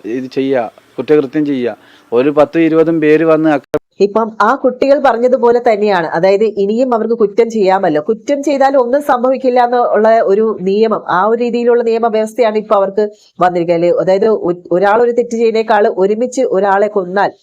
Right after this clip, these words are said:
Speaker 2: ഇവിടെ പോലീസും ഒന്നും ചെയ്യില്ല എന്നുള്ളത് ശരിവെക്കുന്ന തരത്തിലുള്ള ഒരു നിയമം തന്നെയാണ് ഇപ്പോൾ ഇവിടെ സംഭവിച്ചിരിക്കുന്നത്.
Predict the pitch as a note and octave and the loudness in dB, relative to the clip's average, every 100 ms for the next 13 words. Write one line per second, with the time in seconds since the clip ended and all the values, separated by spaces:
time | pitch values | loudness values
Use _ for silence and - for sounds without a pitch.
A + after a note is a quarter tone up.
0 | _ _ G3+ G#3 G#3 G#3+ A#3 A#3 A3 G#3 | _ _ -2 0 2 2 0 -2 -2 -2
1 | A3 G3 G3 G#3+ A3+ G#3 G#3 G#3 B3 B3 | -2 -2 0 0 0 0 0 0 0 0
2 | A3 A#3+ C#4+ D4 C#4+ C#4 B3+ B3+ B3 B3 | 0 0 -2 -2 0 0 0 0 2 2
3 | - A3 G#3+ G3+ A3 A3+ G#3 A3 G#3 A3 | 2 0 0 0 0 -2 -2 -2 -2 -4
4 | F#3 G3 A#3 F#3+ G3+ G3 D#3 F3 F3+ E3+ | -4 -2 0 0 -2 -4 -4 -4 -4 -6
5 | C#3+ C3+ | -6 -10